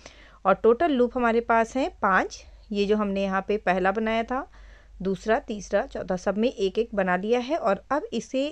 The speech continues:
इन सबको एक साथ हमें ओवर कर देना है। ओके,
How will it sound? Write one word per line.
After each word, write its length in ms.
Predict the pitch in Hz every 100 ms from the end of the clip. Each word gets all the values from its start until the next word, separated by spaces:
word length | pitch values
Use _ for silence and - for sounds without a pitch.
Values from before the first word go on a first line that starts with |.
| - 208
इन 140 | 214
सबको 400 | 220 208 254 - -
एक 240 | 254 320 -
साथ 200 | 226 202 -
हमें 220 | 190 254 196
ओवर 260 | 180 180
कर 180 | 180 170
देना 280 | 170 170 175
है। 240 | 180 185 - - - - - - - - - - - - - -
ओके, 280 | 220 302